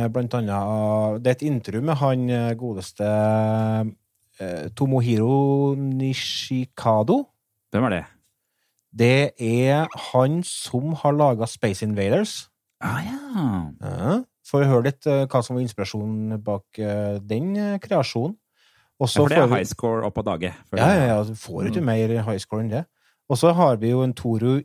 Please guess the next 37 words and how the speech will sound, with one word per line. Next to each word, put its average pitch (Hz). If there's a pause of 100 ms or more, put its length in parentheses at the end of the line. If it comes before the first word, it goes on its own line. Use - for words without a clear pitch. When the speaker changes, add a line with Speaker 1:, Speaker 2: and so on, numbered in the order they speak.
Speaker 1:
Iwatani, 127
han 180
som 147
laget 117
Pac-Man. 185
Han 123
får 202
vi 190
sna-, 190 (100)
snakket 185
litt 165
med, 190 (140)
eller 147
høre 123
litt 95
Speaker 2:
Mm. 127
Speaker 1:
ifra, 175 (800)
om 131
opprinnelsen 113
til -
Pac-Man, 156
sant, 131
pizzabiten 104
og 120
alt 110
det 117
der. 120
At 127
han 123
var 110
på -
en 120
restaurant, 123
og 120
så 113
tok 110
de -